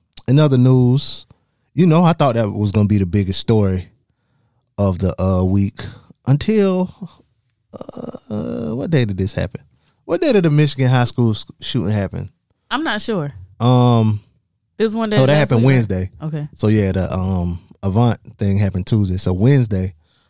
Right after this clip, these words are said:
Speaker 1: um, it was a fifteen-year-old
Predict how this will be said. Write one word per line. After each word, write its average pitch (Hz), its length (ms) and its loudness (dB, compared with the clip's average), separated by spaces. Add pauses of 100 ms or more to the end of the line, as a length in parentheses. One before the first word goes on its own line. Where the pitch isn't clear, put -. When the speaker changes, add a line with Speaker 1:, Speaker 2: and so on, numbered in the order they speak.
(340)
Speaker 1:
um, 95 840 -4 (1800)
it - 60 -2
was 101 140 0
a - 40 -8
fifteen-year-old 120 800 2